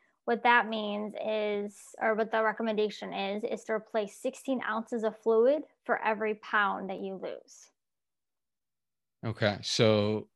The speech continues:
Speaker 2: let's try to put this in a practical scenario.
Speaker 1: <laughs>
Speaker 2: So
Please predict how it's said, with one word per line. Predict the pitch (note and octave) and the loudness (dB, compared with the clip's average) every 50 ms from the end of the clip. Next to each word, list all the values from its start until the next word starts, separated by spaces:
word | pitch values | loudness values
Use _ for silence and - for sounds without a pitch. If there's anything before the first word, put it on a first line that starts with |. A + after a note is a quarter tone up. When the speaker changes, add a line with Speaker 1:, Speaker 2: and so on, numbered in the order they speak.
| _ _ - | _ _ -2
Speaker 2:
let's | B2 A#2 A2 - | -2 0 0 0
try | - - - B2 A#2+ | -4 -2 0 2 2
to | A2+ G#2+ | 2 0
put | G#2+ - B2+ A2+ - | 0 0 -2 -2 0
this | A#2 G#2+ - - | -2 -2 -2 0
in | A2 G#2+ | 0 -2
a | G#2 G2 - _ | -2 -4 -8 _
practical | - - - A#2+ A2+ A#2 - _ - G#2+ - A2 G#2+ G2 | -8 -2 0 0 0 0 -4 _ -8 -6 -4 -4 -4 -4
scenario. | - - - G#2 G2 G2 F#2+ G2 G2 G2 G2 G#2 A2+ A#2+ | -6 -6 -6 -4 -4 -4 -2 -4 -2 -2 -2 -2 -2 -2
Speaker 1:
<laughs> | |
Speaker 2:
So | - C#4+ - A2 - G#2 G#2 | -2 0 2 4 2 2 2